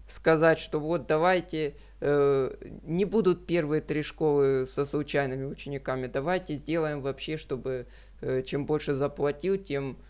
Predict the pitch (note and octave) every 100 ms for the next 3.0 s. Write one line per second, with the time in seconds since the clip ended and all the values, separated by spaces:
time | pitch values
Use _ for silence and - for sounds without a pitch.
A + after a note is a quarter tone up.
0 | - - D3 C3 C3+ B2 C3+ D3+ D3+ D3
1 | C#3 - C#3+ C#3 C3+ B2+ C3+ C3 - B2
2 | - - - B2+ D3 - D3+ G#3+ C#3